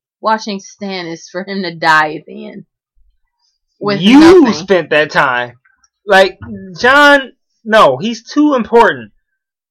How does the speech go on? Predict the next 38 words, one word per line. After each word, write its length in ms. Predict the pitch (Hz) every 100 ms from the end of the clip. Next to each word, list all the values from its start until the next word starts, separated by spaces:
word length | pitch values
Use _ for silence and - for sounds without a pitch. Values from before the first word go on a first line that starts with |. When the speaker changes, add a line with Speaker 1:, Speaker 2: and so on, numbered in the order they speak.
| _ _ 175
Speaker 2:
There's 240 | 214 214
no 360 | 220 247 262 247
way 400 | 220 214 190 160
you, 260 | 170 196
he, 320 | 202 220 226 220
he, 280 | 226 233 220
he 80 |
could 140 | 226 214
just 160 | 233 202
be 160 | 190
dead, 400 | 156 208 247 175
like 160 | 151 143
he's 140 | 175
gone. 400 | 156 156 127 110 110 _ _ _ _ _ _ _ _ _
And 220 | 170 175
we 80 | 190
just 120 | 165
gotta 180 | 170 165
deal 280 | 143 160 165
with 140 | 135 117
it. 140 | 80 _ _ _ _ _ _ _
Speaker 1:
I 100 | 302
don't 140 | 415 415
Speaker 2:
He's 100 | 403
Speaker 1:
know. 180 | 381 311
Speaker 2:
too 140 | 339
Speaker 1:
I, 80 | 339
Speaker 2:
relevant. 560 | 330 494 523 175 143 - _
Speaker 1:
I 160 | 233 226
don't 100 | 202
Speaker 2:
Like, 120 | 220
Speaker 1:
know. 40 |
Speaker 2:
there's 160 | 226 277
no 260 | 262 302 311
way. 240 | 302 165
He's, 220 | 139 233
he's 300 | 226 202 254
alive. 460 | 294 277 220 185 185